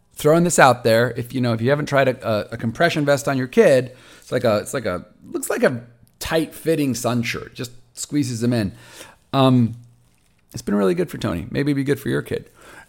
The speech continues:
And then the last thing I wanted to say, and I don't remember, I should ask Ashley, but I don't have time to interrupt myself. Um,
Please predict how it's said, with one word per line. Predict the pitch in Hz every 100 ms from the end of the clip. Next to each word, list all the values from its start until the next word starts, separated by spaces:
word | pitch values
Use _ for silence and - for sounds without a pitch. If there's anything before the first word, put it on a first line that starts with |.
| -
And |
then | 202
the | 220
last | 233 240 233
thing | 220
I | 190
wanted | 180 165
to | 143
say, | - 139 123
and | 120
I | 165
don't | 220
remember, | 175 160 135 123 - 117 - -
I | 113
should | 120 123 113 -
ask | 95 101 -
Ashley, | 135 - -
but | -
I |
don't | 107 101
have | 101
time | -
to | 117 - _ _ _ _ -
interrupt | 107 90
myself. | - - - - - - - _
Um, | 127 131 123 117